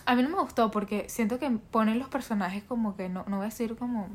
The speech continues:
bueno, más aburridos, que sería para mí como que Winnie Pooh y Tigger,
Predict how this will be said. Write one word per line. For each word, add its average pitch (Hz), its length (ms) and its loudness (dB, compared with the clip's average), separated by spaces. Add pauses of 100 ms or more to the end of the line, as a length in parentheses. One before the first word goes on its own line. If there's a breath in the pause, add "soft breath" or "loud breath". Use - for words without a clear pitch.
(140)
bueno, 196 240 -4
más 180 200 -4
aburridos, 202 520 -2
que 226 80 -8
sería 190 260 -4
para 208 200 -4
mí 190 120 -6
como 214 240 0
que 196 60 -4
Winnie 180 260 -6
Pooh 190 500 -2
y 196 140 -4
Tigger, 190 680 -2